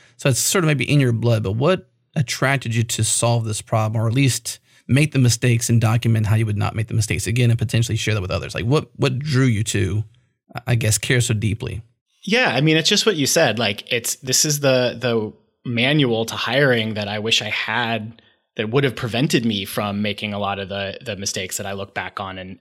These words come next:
Speaker 2: and cringe. You know, I, I hired someone once who w-, was so bad that the rest of my team almost quit over it. And, like, luckily I was able to do something about it before I lost, you know, five other people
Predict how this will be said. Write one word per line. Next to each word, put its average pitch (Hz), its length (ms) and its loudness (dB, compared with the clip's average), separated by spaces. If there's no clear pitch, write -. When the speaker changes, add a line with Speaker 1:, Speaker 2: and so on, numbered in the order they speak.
Speaker 2:
and 104 200 -6
cringe. 95 480 -8
You 104 80 -10
know, 101 140 -6
I, 104 300 -4
I - 80 -14
hired 135 380 0
someone 113 380 2
once 107 420 0
who 107 560 -4
w-, - 220 -10
was 127 160 0
so 127 200 4
bad 123 340 2
that 113 180 0
the 117 340 -6
rest 123 260 0
of 135 60 0
my 113 140 -2
team 139 480 2
almost 107 340 -4
quit 160 400 0
over 98 300 -10
it. 87 360 -16
And, 95 280 -12
like, 95 380 -10
luckily 117 500 -2
I 107 80 -4
was 104 180 -6
able 101 260 -12
to 101 480 -6
do 127 100 -2
something 117 360 -2
about 120 300 0
it 110 140 0
before 107 280 -8
I 101 80 -6
lost, 101 640 -2
you 113 100 -10
know, 101 160 -8
five 107 400 -4
other 113 220 0
people 104 720 -8